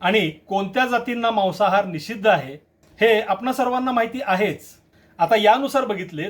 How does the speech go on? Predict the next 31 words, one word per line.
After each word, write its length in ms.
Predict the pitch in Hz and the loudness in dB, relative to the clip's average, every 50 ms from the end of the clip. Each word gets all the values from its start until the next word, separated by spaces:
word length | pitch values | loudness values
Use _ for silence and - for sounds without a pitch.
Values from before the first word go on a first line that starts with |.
| 196 - | -8 -10
तर 80 | 214 208 | -10 -10
शिवरायांचे 520 | - 196 175 175 190 196 202 202 202 214 | -10 -8 -4 -2 0 0 0 -2 -2 -4
भोसले 420 | 208 170 165 165 156 - 196 202 208 | -4 -4 -4 -8 -6 -6 -4 -4 -4
घराणे 360 | 170 - 190 190 190 190 190 | -2 -2 -2 -2 -2 -2 -4
हे 480 | 160 131 196 202 165 143 143 - - _ _ _ _ _ _ - | -4 -2 -2 0 0 -2 -4 -8 -12 _ _ _ _ _ _ -10
मराठा 440 | 165 165 175 180 202 233 233 254 254 - | -4 2 4 6 6 6 4 4 2 2
असल्याने 460 | 208 190 - 190 170 156 156 151 185 | -2 -6 -6 -4 -6 -4 -4 -4 -8
त्यांनी 220 | 190 190 202 202 226 | -8 -8 -8 -8 -6
मांसाहार 500 | 214 190 170 170 160 - 226 220 240 247 | -4 -4 -4 -4 -2 0 0 0 0 0
करणे 360 | 240 220 180 156 143 135 143 180 190 _ _ _ _ _ _ - - | -2 -4 -4 -4 -4 -8 -8 -12 -16 _ _ _ _ _ _ -6 -2
ही 140 | 220 254 277 277 - | -2 -2 -2 2 2
अगदी 280 | 214 202 196 202 277 | 2 2 2 -2 -4
सर्वसामान्य 680 | - - 240 226 233 262 254 - 269 254 247 247 254 247 | -4 -2 -2 0 0 0 0 0 0 0 0 -2 -2 0
बाब 220 | 233 233 226 226 | 4 4 4 4
आहे. 200 | 214 185 151 120 107 _ _ _ _ _ _ _ _ _ - | 4 0 0 -6 -12 _ _ _ _ _ _ _ _ _ -6
पण 100 | 240 254 | -4 -4
स्वतः 400 | 247 - 226 - - 247 240 269 | -2 -2 -2 0 2 2 2 2
शिवराय 480 | 269 - - 220 208 202 214 240 277 277 | 0 -2 -6 -4 -2 0 2 4 2 2
शाकाहारी 380 | - 277 240 240 269 254 247 | 2 2 0 0 0 -2 0
होते 260 | 254 247 240 240 240 233 | 0 -2 -2 -4 -6 -8
की 80 | 240 | -6
मांसाहारी 440 | 233 214 208 202 196 214 214 208 214 | -4 -2 -2 -2 0 0 0 0 0
होते 340 | 196 190 185 190 175 156 151 151 - _ _ | -2 -4 -4 -4 -6 -6 -6 -8 -12 _ _
या 180 | 170 165 202 240 | -2 2 2 2
प्रश्नावर 560 | 262 269 226 - - 196 170 151 139 139 143 143 - - _ _ _ _ _ _ _ | 2 0 -4 -4 -2 -2 -2 -2 0 -2 -4 -6 -8 -14 _ _ _ _ _ _ _
दोन्हीही 400 | - 147 175 185 214 240 247 269 | -10 -4 -2 -2 0 2 2 4
बाजूचे 360 | 285 269 233 214 226 220 233 214 | 4 4 2 2 0 -2 -4 -2
समर्थक 540 | 220 208 196 190 190 190 - 202 220 214 | -2 -2 0 0 0 0 2 -2 0 0
अगदी 260 | - 196 185 180 233 269 | 0 -4 -4 -4 -6 -4
तावातावाने, 800 | - - 220 214 226 254 254 240 254 254 254 254 214 151 - - | 2 4 4 4 4 2 0 0 0 0 0 -2 -4 -8 -8 -8
हिरिरीने 560 | 196 220 247 277 285 285 269 226 156 117 107 | -6 -4 -2 -2 -2 -2 -2 -4 -6 -10 -12